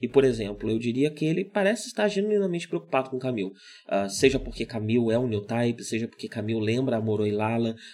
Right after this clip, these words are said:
seja porque Camille é só uma criança, ah, e precisa ser protegido, seja porque, é, ele tá querendo ali, né? Ele, é, o, o Char sempre teve essa, essa, essa estratégia, né, de ser um líder muito próximo e muito justo, né,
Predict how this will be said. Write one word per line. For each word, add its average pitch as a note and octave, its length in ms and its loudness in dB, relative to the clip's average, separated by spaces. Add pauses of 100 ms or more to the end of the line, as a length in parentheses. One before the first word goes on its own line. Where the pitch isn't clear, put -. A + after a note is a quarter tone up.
seja A#2+ 320 2
porque A2 400 -4
Camille A2+ 400 0
é A2 40 2
só G#2+ 140 -6
uma G2+ 100 -8
criança, C3+ 580 2 (280)
ah, G2+ 380 0
e G2+ 80 0
precisa G#2 260 -6
ser A2+ 80 -4
protegido, A#2 560 0
seja A2 240 0
porque, G#2+ 540 -2 (340)
é, G2+ 320 2
ele G#2+ 200 4
tá A2+ 200 0
querendo A2+ 380 0
ali, G#2+ 220 0
né? A#2 180 2
Ele, G#2 160 2 (100)
é, G#2+ 100 2
o, - 240 -6
o A2 100 -4
Char G#2+ 340 -4
sempre E3+ 240 -6
teve B2+ 360 2 (260)
essa, G2+ 520 -2
essa, G#2 360 -6 (800)
essa A2 220 0
estratégia, G#2+ 800 -2
né, A#2+ 180 -2
de G#2+ 140 -4
ser B2 200 -4
um C3 120 0
líder A#2+ 480 2 (320)
muito C3 720 0
próximo A2 720 0
e G#2 80 -2
muito A2+ 360 -2
justo, A2+ 540 0
né, B2+ 200 2